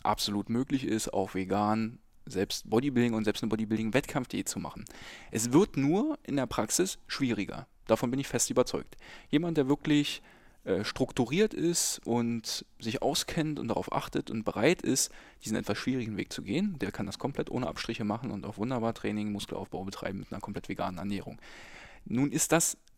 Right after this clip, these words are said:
ein relativ theoretischer Ansatz. In der Praxis habe ich es oft erlebt oder bin ich der Überzeugung, dass viele Leute daran scheitern. Oder, was heißt scheitern? Scheitern klingt ein bisschen absolut, aber zumindest Abstriche machen müssen, weil die Ernährung dann irgendwo hapert. Es ist leichter,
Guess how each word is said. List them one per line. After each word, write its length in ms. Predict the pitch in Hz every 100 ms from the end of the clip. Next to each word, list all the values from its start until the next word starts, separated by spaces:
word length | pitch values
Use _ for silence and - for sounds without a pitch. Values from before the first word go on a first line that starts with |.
| _
ein 100 | 131
relativ 340 | 131 139 143
theoretischer 520 | - 127 143 151 147 -
Ansatz. 300 | 196 98 -
In 80 |
der 80 | 139
Praxis 520 | - 180 - 135 - -
habe 200 | 123 -
ich 180 | - -
es 140 | 123
oft 180 | 123 -
erlebt 360 | 123 113 151 -
oder 140 | 107
bin 100 | 117
ich 80 | 123
der 80 | 113
Überzeugung, 380 | 98 - 113
dass 140 | 107 -
viele 180 | - 117
Leute 220 | 107 104
daran 260 | 98 101
scheitern. 340 | 110 - 80 95 - - - - -
Oder, 380 | - 113 107 - - - -
was 240 | 107 107
heißt 120 | 98
scheitern? 320 | - 101 101
Scheitern 260 | 95 117 113
klingt 160 | - 113
ein 40 |
bisschen 180 | 98 -
absolut, 440 | - 95 101 -
aber 120 | -
zumindest 280 | - 113 127
Abstriche 400 | - - - 110
machen 220 | 92 104
müssen, 280 | 85 - 92 -
weil 200 | 101 127
die 100 | 120
Ernährung 340 | 104 104 117
dann 100 | 110
irgendwo 300 | 107 107 117
hapert. 440 | 107 104 - - - - - -
Es 140 | -
ist 220 | - - - - - - - - - -
leichter, 840 | 123 110 117 180 - 170 190 190